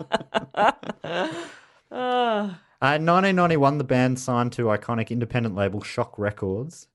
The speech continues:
Speaker 2: who re-released great truckin' songs as well as an E P called Gentlemen Start Your Egos,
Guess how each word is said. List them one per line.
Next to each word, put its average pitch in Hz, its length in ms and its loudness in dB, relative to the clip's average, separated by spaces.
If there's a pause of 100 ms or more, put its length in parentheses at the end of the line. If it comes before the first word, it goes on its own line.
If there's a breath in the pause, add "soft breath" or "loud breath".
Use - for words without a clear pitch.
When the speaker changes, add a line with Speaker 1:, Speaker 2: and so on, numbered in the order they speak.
(300)
Speaker 2:
who 123 140 2
re-released 110 680 2
great 101 240 0
truckin' 101 360 -4
songs 104 320 -6
as 113 140 -8
well 95 240 0
as 92 200 -4
an 98 140 -8
E 101 140 -2
P 95 300 -2
called 92 320 -4
Gentlemen 104 500 0
Start 101 320 -2
Your 90 160 -2
Egos, 98 560 -4